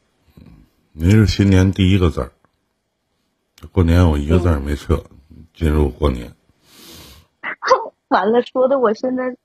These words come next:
Speaker 2: 手都流汗了。
Speaker 1: 你流什么汗啊？这个字提手旁，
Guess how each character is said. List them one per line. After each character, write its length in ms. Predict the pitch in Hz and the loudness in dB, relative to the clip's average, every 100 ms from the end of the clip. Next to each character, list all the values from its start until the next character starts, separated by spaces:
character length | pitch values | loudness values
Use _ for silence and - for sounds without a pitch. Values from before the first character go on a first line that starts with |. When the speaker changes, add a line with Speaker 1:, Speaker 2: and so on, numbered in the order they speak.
| _ | _
Speaker 2:
手 260 | - 208 175 | -12 -10 -6
都 140 | 226 | -6
流 160 | 202 202 | -6 -8
汗 300 | - 262 190 | -2 0 0
了。 220 | 170 - _ _ | -6 -14 _ _
Speaker 1:
你 220 | 82 90 | -4 -2
流 240 | 78 117 | 2 2
什 140 | 160 82 | 0 -2
么 120 | 113 | -4
汗 240 | 123 139 | -4 -16
啊？ 280 | 117 - 58 _ _ _ _ _ _ _ _ _ _ - _ _ _ _ _ _ _ | -18 -20 -20 _ _ _ _ _ _ _ _ _ _ -20 _ _ _ _ _ _ _
这 120 | - 139 | 2 2
个 80 | 139 | 4
字 340 | 160 139 101 | 4 4 2
提 260 | - - 135 | -2 0 0
手 200 | 107 - | 0 -4
旁， 420 | 55 53 76 | -14 -14 -12